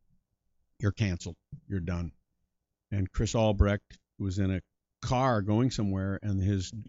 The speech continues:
limo driver said, "So, hey, what's going on with the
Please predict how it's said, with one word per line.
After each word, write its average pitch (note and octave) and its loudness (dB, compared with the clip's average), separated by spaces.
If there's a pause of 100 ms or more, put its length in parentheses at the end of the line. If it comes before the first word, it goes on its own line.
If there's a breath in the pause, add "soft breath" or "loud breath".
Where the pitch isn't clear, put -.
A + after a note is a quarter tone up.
limo A2 4
driver F#2+ -2 (400)
said, A#2 0
"So, C3+ 4
hey, F3 6
what's D3+ 2
going E3+ 2
on D#3 2
with C3 -2
the B2 0